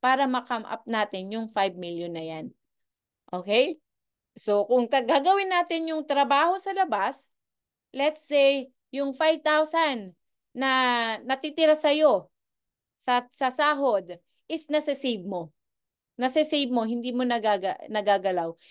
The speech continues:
Nasa-save mo siya per month. Let's say you started twenty-one years old.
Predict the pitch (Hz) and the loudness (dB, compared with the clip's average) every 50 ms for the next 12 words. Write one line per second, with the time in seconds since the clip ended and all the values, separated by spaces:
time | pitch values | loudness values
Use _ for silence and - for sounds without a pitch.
0 | - _ _ - 240 262 269 339 339 330 - - 381 403 349 349 349 370 349 - | -20 _ _ -2 -2 0 0 0 -2 -2 0 0 0 0 0 0 -2 -4 0 0
1 | 254 240 240 - - 226 202 185 185 185 185 180 175 170 _ - _ _ _ _ | 0 0 0 -2 -4 -2 -2 -2 -4 -6 -6 -6 -6 -10 _ -18 _ _ _ _
2 | _ _ - 277 320 349 339 - 370 359 339 359 339 - 320 285 285 269 285 285 | _ _ 0 2 2 2 4 2 0 2 2 0 0 2 2 4 4 4 2 0
3 | 277 247 226 220 208 - - _ _ - 262 269 277 277 262 277 269 254 240 233 | 0 0 -4 -10 -16 -18 -20 _ _ 0 2 2 2 2 0 0 0 0 0 -2
4 | 233 226 220 214 208 208 - 170 170 175 170 160 | -2 -4 -6 -8 -8 -10 -10 -10 -10 -10 -10 -14